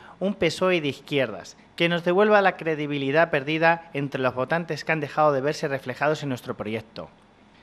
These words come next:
Blanco ha recordado que los datos en las encuestas reflejan que cumplir con la palabra dadas nos devuelven la confianza de la ciudadanía. Pedro Sánchez dijo "izquierda" y está haciendo izquierda. Dijo que el pesoe debe dejar de ser un partido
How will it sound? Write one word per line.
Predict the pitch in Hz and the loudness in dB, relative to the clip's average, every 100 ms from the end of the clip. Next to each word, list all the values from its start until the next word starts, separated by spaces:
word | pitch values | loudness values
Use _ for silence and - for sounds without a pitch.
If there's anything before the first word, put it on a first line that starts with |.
| - - | -20 0
Blanco | 170 214 208 165 208 - - | 4 4 2 0 -2 -14 -8
ha | - 156 | 0 2
recordado | 170 156 156 170 147 151 - _ | 2 0 4 4 4 0 -12 _
que | 135 | -4
los | 120 | -2
datos | 139 170 170 151 - - | 0 0 0 -2 -4 -12
en | 131 | -10
las | 110 | -8
encuestas | 123 117 170 170 139 | -10 -2 -2 -2 -4
reflejan | 123 160 156 147 | -4 -6 -4 -6
que | - 120 107 | -4 -6 -4
cumplir | 139 131 - 196 202 | -6 -6 0 0 2
con | 180 | 2
la | 156 147 | 2 0
palabra | 139 156 156 139 151 - - | 0 2 2 0 -2 -10 -6
dadas | 135 156 143 147 - - | 2 2 2 -4 -10 -6
nos | 139 | -4
devuelven | 131 127 165 165 | 0 0 2 2
la | 151 | -2
confianza | 143 - 147 156 160 | -4 0 0 2 0
de | |
la | 139 123 | 0 -2
ciudadanía. | 120 107 104 123 98 85 - - _ | -2 -4 -4 -4 -6 -10 -20 -20 _
Pedro | 208 214 175 | 4 4 4
Sánchez | 190 190 - 175 | 0 0 0 0
dijo | 160 147 120 107 | 0 -2 -2 -2
"izquierda" | 156 147 - 202 208 196 202 202 - - _ | -4 -8 -4 4 4 6 4 2 -10 -20 _
y | 143 | -8
está | 135 175 | -2 0
haciendo | 170 190 190 196 - | 0 -2 0 0 0
izquierda. | - - 151 139 113 101 - - - | -6 -8 -2 -2 -2 -6 -10 -20 -10
Dijo | 170 185 196 | -6 -2 0
que | 190 | 0
el | |
pesoe | - 147 190 180 | 0 0 4 4
debe | 160 180 165 | 4 2 2
dejar | 151 - 175 | 0 4 2
de | 151 139 | 2 0
ser | 185 180 | 0 0
un | 175 | 4
partido | 165 139 - 180 190 | 4 4 0 2 4